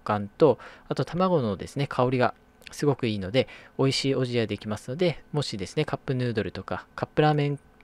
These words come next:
とかのつゆ使ってですね、おじやにするときに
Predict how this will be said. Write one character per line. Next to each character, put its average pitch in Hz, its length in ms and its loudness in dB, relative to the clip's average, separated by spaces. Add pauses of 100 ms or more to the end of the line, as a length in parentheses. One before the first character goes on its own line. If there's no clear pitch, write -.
(220)
と - 100 -6
か 110 140 0
の 104 80 -4
つ - 180 -2
ゆ 131 80 2
使 - 180 -8
っ 107 40 -2
て 101 120 -8
で 92 120 -10
す - 100 -14
ね、 160 160 0
お 135 140 0
じ 120 120 -4
や 113 80 2
に 110 60 -2
す - 140 -8
る 107 80 -4
と 101 80 -6
き 117 120 -10
に 160 200 -4